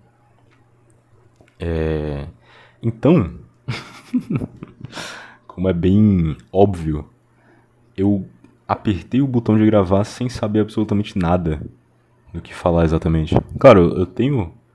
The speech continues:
os assuntos, né, que estão em voga por aí, algumas coisas que aconteceram na minha vida, mas eu não pensei o que falar delas, sabe? Como falar e o caramba. Não sei, né? Mas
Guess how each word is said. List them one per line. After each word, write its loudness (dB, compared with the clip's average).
os -2
assuntos, -4
né, -2
que -6
estão -6
em 4
voga 2
por 0
aí, 2
algumas 0
coisas -2
que 0
aconteceram 0
na 2
minha 4
vida, 0
mas -2
eu 2
não -2
pensei 0
o 2
que -14
falar -2
delas, -4
sabe? -10
Como -6
falar -2
e -2
o -8
caramba. -8
Não -12
sei, -10
né? -8
Mas -2